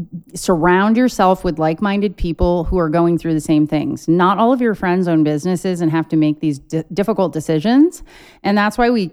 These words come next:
created the collab and have the Facebook group, because we wanna have a place where you can ask these questions and find out what other people are doing, because it might just help you tweak what you're doing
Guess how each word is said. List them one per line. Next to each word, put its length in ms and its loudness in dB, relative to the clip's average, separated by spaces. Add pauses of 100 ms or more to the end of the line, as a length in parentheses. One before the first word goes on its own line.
(160)
created 540 0
the 80 0
collab 640 0
and 240 0
have 600 -2
the 180 -4
Facebook 500 0
group, 440 0
because 680 0 (360)
we 100 2
wanna 280 4
have 140 2
a 60 -4
place 380 0
where 260 -2
you 200 -2
can 140 -4
ask 280 2
these 200 -2
questions 520 0
and 200 -4
find 260 4
out 140 2
what 140 0
other 180 0
people 340 -4
are 120 0
doing, 420 2
because 400 -2
it 160 -2
might 300 -2
just 180 -6
help 240 -2
you 120 -2
tweak 340 -4
what 100 0
you're 160 -2
doing 460 2